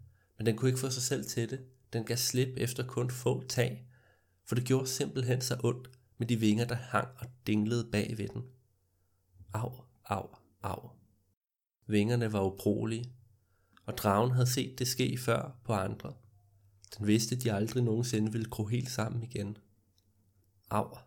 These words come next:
au, au. Dragen satte sig, bekymret, bedrøvet, kiggede op ad træet,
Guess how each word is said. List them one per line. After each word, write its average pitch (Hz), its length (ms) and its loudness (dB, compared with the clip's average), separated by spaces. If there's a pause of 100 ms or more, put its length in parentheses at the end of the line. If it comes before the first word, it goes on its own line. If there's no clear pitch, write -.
(160)
au, - 300 -8 (680)
au. - 220 -8 (840)
Dragen 101 360 0
satte 98 380 -2
sig, 110 240 -4 (540)
bekymret, 123 680 0 (680)
bedrøvet, 110 680 4 (680)
kiggede 120 440 0
op 113 100 -4
ad 123 40 -4
træet, 123 460 -6